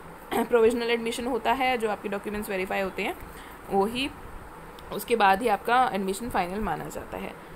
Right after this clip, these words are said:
अगर आप, अ,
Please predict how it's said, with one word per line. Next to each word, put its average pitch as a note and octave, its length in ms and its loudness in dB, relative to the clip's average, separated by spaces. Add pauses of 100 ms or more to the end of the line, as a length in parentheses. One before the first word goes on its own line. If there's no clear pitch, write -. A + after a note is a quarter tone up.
(2000)
अगर B3+ 320 4
आप, A#3 400 4 (200)
अ, - 40 2